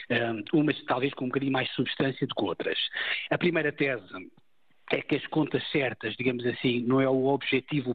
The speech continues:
primordial da política orçamental. O politi-, o objetivo primordial da política orçamental deve ser a saúde, a educação, a justiça, a defesa, et cetera. Concordo parcialmente com isto. Depois ele diz que as contas certas é um conceito,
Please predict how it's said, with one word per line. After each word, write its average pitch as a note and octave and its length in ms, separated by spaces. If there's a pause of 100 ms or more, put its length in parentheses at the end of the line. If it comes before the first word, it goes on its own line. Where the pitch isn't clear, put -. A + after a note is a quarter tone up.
primordial C#3 680
da A#2+ 80
política B2+ 380
orçamental. G#2 760 (420)
O A2 140
politi-, B2 500
o A2 280
objetivo A#2+ 420
primordial C#3+ 580
da B2 80
política B2 300
orçamental A#2+ 480
deve G#2+ 200
ser A#2+ 180
a A#2 60 (100)
saúde, B2 520 (200)
a A#2+ 40
educação, A#2+ 680
a A#2 40
justiça, - 540
a - 20
defesa, A#2 360
et G#2+ 120
cetera. C3 420 (640)
Concordo B2+ 420
parcialmente A2 480
com G#2+ 140
isto. C#3 340 (340)
Depois G3 340
ele F3 120
diz F3 180
que - 100
as D3+ 80
contas E3 320
certas C#3+ 320 (120)
é G#3 100
um F#3+ 100
conceito, E3 720